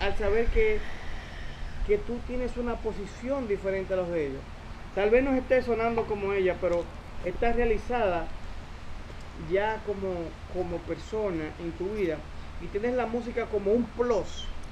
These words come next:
Tienes la música por ahí, por ser algo que te guste, como no has expresado. ¿Tú te sientes, eh, eh, eh, que te falta el toque de la música? ¿Sientes que ellas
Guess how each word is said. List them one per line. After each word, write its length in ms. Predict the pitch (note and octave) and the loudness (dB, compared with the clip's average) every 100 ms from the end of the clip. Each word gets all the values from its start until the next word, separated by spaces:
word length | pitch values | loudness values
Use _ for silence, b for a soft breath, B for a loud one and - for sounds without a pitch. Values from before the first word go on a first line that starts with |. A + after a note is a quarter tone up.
| - - | -4 -2
Tienes 200 | F#3+ A#3 | 0 0
la 120 | A3+ | 0
música 460 | A3 A#3 A#3+ A#3 | 0 -2 -2 0
por 180 | A#3 G#3 | 0 2
ahí, 140 | G3+ G#3 - | 2 0 0
por 120 | G3+ | -2
ser 180 | G#3 A#3 | 0 0
algo 260 | B3 A#3 | 2 0
que 100 | A3 | 0
te 120 | G#3+ F#3 | -2 -2
guste, 340 | A3+ - - | -2 -4 -6
como 160 | - C#3+ | -6 -4
no 80 | D#3 | -4
has 80 | F#3+ | -4
expresado. 480 | G3+ E3 - D3 C3 - - - - - - - - - G3+ | -4 -6 -4 -4 -4 -6 -8 -8 -8 -10 -10 -6 -6 -6 -6
¿Tú 80 | |
te 180 | - C4 | 0 0
sientes, 480 | B3+ B3 B3+ A#3 A#3 - | 2 2 2 0 -2 -2
eh, 200 | A3 G3+ - | -2 -2 -2
eh, 200 | F#3 F3+ | -4 -4
eh, 360 | F3+ F3 E3 D3+ - - - - - - - | -4 -2 -2 -4 -6 -10 -10 -10 -10 -8 -4
que 80 | |
te 140 | F#3 G#3 | 0 -2
falta 380 | - G3+ G#3+ G#3+ | 0 -4 -2 -2
el 60 | |
toque 320 | F3+ A3 G#3 | -2 -4 -2
de 40 | A3 | -2
la 100 | F#3 | 0
música? 640 | E3 G3 G#3+ A3 - G#3 G3 | -2 -2 -4 -6 -4 -6 -4
¿Sientes 280 | G3+ G3 - | -4 -4 -4
que 180 | F#3+ F3+ | -2 2
ellas 300 | G3 G#3 F#3+ | 4 4 2